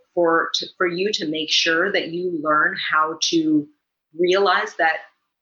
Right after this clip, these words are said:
this feeling of expandedness is what belongs to you. And,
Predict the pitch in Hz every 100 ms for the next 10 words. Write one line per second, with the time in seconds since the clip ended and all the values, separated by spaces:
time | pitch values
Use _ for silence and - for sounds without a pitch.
0 | _ _ 170 208 - - 175 165 214 196
1 | 160 - 151 151 160 190 190 156 143 151
2 | 151 156 143 147 156 - 214 220 247 269
3 | _ _ _ _ - 175 170 165 160